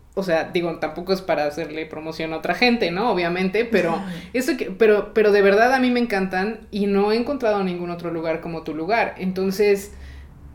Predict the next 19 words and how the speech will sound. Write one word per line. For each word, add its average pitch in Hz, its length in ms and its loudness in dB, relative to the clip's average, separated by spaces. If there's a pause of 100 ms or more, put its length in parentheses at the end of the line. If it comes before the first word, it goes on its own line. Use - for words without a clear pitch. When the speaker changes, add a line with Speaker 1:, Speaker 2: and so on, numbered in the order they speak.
(120)
Speaker 1:
es, 226 300 6
o 214 80 2
sea, 190 160 2
es 180 100 2
muy 220 160 4
difícil 214 400 2
encontrar 165 720 0
en 175 160 -4
un 175 140 -2
lugar, 170 300 -4
en 180 80 -2
una 180 180 -2
ciudad 165 540 0
de - 180 -6
tantísima 185 760 -2
gente 190 720 -4 (120)
como 165 240 -8
es 165 140 -8
Querétaro, 175 680 -6